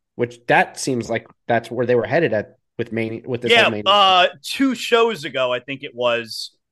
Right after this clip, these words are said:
Speaker 2: I don't remember if it was the Raw or the SmackDown, but it was like, "Yeah, we're clearly cont-," the last time we saw McIntyre, it was
Speaker 1: Right.
Speaker 2: like, "Yeah, we're clearly continuing McIntyre and Sheamus."
Speaker 1: Right. Someone has to be the heel because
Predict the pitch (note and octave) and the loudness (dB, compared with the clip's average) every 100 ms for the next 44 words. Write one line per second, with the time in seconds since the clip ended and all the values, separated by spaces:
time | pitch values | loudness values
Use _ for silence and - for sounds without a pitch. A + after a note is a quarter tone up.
0 | _ - D#3+ D#3 C3 C#3+ A#2+ C3+ C#3 C3+ | _ -2 0 0 -2 -6 -4 -2 2 4
1 | A#2+ A#2 C#3+ D3+ C3+ C3 A2+ A#2+ A#2+ B2 | 2 -4 -2 0 0 -4 -4 -6 -6 -6
2 | B2+ D3+ C3 C3 - D3 C#3+ C#3 B2+ A#2+ | 0 2 2 -2 -8 -6 -4 -4 -6 -10
3 | - - _ - A#3 A#3+ A3+ B3+ A3 G#3 | -14 -20 _ 2 4 4 2 2 0 -2
4 | - A3 G3+ D#3+ C3+ C3 - G#2+ E2+ _ | 2 4 4 2 -2 -6 -14 -14 -16 _
5 | _ - E3 C3+ D3 C#3 F#3+ F3 D3 E3+ | _ 0 4 4 2 2 2 4 0 -4
6 | - F#3+ E3+ D3 D3 C#3 D#3 C#3 C3 B2+ | -4 -2 -2 -4 -8 -10 -6 -4 -4 -4
7 | B2 A#2 A2+ A2+ G#2 F#2+ A2 G2+ _ D3 | -4 -4 -8 -8 -8 -12 -16 -18 _ -2
8 | A#2+ - G3+ A3+ F#3 - D3+ C3 A#2+ F3 | -2 2 4 4 2 0 0 0 4 4
9 | B2 A#2+ D#3 | 4 2 0